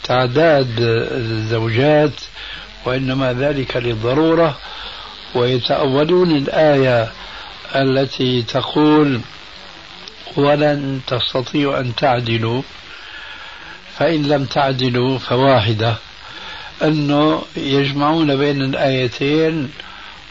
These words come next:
ويدعون أن الآية التي تنص على أنه غير مستطاع نعدل بينهن تنفي جواز التعدد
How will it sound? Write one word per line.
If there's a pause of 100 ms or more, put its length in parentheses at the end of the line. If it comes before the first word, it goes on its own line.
(140)
ويدعون
أن (1300)
الآية
التي (340)
تنص (520)
على (160)
أنه
غير
مستطاع
نعدل
بينهن (840)
تنفي
جواز
التعدد